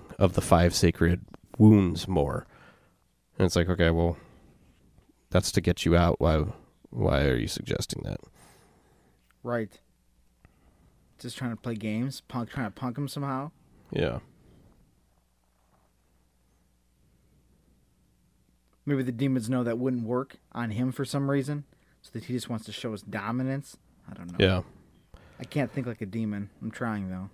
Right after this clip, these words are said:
Speaker 2: which I shouldn't probably do. But
Speaker 1: So, continuing on,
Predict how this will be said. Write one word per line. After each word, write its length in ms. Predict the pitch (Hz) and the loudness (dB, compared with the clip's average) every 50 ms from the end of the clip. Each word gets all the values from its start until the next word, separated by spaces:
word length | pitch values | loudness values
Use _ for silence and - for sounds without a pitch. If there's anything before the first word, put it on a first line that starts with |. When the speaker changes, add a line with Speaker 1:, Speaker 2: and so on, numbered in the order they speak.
| _ _ | _ _
Speaker 2:
which 140 | 113 107 - | -14 -12 -10
I 60 | 104 | -12
shouldn't 340 | 98 - 117 107 98 92 - _ _ - | -10 -8 -8 -8 -8 -10 -14 _ _ -10
probably 280 | 117 104 98 92 92 | -8 -8 -8 -8 -10
do. 340 | 92 101 104 95 90 92 92 - - | -10 -8 -8 -8 -8 -10 -14 -16 -18
But 140 | - - - _ _ _ _ _ _ _ _ _ _ _ _ _ _ _ _ _ _ _ _ _ _ _ _ _ _ _ _ _ _ _ _ _ _ _ _ _ _ _ _ _ _ - - - - - - - _ - | -20 -20 -20 _ _ _ _ _ _ _ _ _ _ _ _ _ _ _ _ _ _ _ _ _ _ _ _ _ _ _ _ _ _ _ _ _ _ _ _ _ _ _ _ _ _ -10 -10 -10 -14 -18 -20 -20 _ -2
Speaker 1:
So, 420 | - - 107 92 90 92 98 - - _ _ _ _ _ _ _ _ _ _ _ _ _ _ _ _ _ _ _ _ _ - | 8 12 12 12 12 12 10 8 2 _ _ _ _ _ _ _ _ _ _ _ _ _ _ _ _ _ _ _ _ _ 2
continuing 540 | - 127 113 104 - 117 113 107 104 101 95 | 4 4 6 6 8 10 12 12 12 12 12
on, 360 | 95 90 90 95 98 92 85 | 10 10 10 8 6 4 0